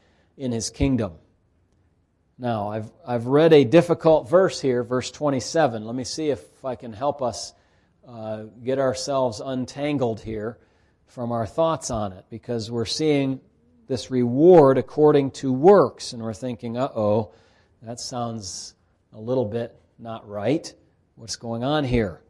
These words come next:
Well, the bottom line reason for following Jesus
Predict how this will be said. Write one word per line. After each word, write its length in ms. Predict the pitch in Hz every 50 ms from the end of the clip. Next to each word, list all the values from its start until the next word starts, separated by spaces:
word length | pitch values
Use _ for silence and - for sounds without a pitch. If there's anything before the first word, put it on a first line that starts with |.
| _ _ _ _ _ _ _ _ _ _ _ _
Well, 120 | - 135 131
the 80 | 139
bottom 280 | 135 170 202 226 240 220
line 200 | 202 190 185 180
reason 340 | 175 180 190 190 147 165 165
for 160 | - - 135
following 460 | - - 165 160 170 165 160 151 147
Jesus 600 | 117 131 165 170 147 127 139 135 123 - - -